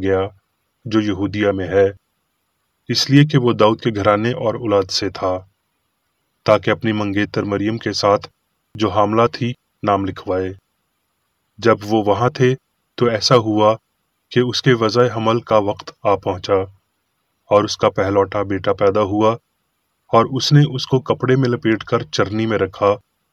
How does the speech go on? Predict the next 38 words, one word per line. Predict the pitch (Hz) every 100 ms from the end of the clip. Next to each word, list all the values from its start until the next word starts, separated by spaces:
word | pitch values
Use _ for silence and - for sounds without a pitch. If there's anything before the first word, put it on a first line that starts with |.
| _ _ _ _ _
کیونکہ | 113 104 117
ان | 110 110
کے | 110
واسطے | 104 104 - 120
سرائے | - 101 101 104
میں | 107
جگہ | 98 95 101
نہ | 98 95
تھی۔ | - 104 98 - _ _ _ _ _ _ -
اسی | 123 151 156
علاقہ | 127 123 - 143 151
میں | 127
چرواہے | - 110 104 110
تھے، | 120 127 127 - _ _ _ _
جو | 110 113
رات | 113 120
کو | 127
میدان | 117 104 104 107
میں | 110 113
رہ | 107 104
کر | - 113 - _ _ _ -
اپنے | 107 123 107
گلہ | 107 110
کی | 113 120
نگہبانی | 104 101 98 98 101
کر | 98 98
رہے | 92 95
تھے، | 101 98 98 _ _ _ _ _ _ _ _ _ _
اور | 107
خداوند | 104 117 110 110
کا | 110 110
فرشتہ | - 110 -
ان | 110 107 104
کے | 113
پاس | 107 104 -
آ | - 104
کھڑا | 98 - 110
ہوا | 104 107 110